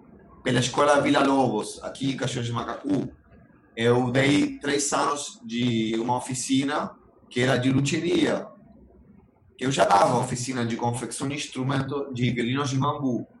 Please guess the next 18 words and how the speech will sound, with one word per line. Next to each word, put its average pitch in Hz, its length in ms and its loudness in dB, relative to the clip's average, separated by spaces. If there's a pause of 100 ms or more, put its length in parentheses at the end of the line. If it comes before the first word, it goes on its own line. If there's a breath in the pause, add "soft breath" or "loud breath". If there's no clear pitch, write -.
(480)
Eu, 131 280 0
eu 131 140 -4
fazia - 340 -2
isso. 123 300 0
Antes 170 340 0
de - 80 -8
Camarada 147 380 2
Matagal 143 380 0
existir, 147 600 -2
eu 139 120 -4
já 139 120 -4
tinha 151 220 -4
minha 151 120 -4
oficina 147 460 -6
de 151 340 -6 (540)
violinos 135 400 4
de 151 60 -4
bambu. 151 440 -2